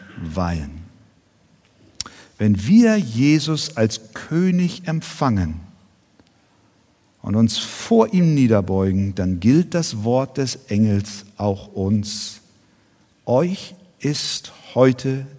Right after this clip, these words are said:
der Heiland geboren, welcher ist Christus, der Herr, in der Stadt Davids.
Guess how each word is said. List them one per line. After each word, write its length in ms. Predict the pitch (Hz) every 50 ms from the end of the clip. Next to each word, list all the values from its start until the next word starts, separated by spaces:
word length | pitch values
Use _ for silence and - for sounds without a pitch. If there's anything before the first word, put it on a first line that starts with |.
| - _ -
der 420 | 110 113 117 113 113 110 113 113 - - _ - - _ - - - -
Heiland 680 | - 123 110 101 85 82 80 78 76 73 - - - -
geboren, 540 | - 82 71 80 85 85 85 82 82 82 87 - _ _ _ _ _ _ _ _ _ _ _ -
welcher 560 | 90 85 85 101 117 139 143 - - 147 143
ist 460 | 143 131 131 127 - - - - -
Christus, 840 | - - - - 104 110 - - - - 95 90 90 - - - - - - - _ _ _ -
der 100 | - 92
Herr, 720 | 85 80 - - - - 120 107 98 87 80 78 73 - - - _ _ _ _ _ _ _ _ _ _ _ _ -
in 240 | 113 113 113 113 104
der 160 | 104 101 104
Stadt 440 | - - - - 90 90 90 - - - - -
Davids. 680 | - 78 82 82 82 80 80 78 80 - - - -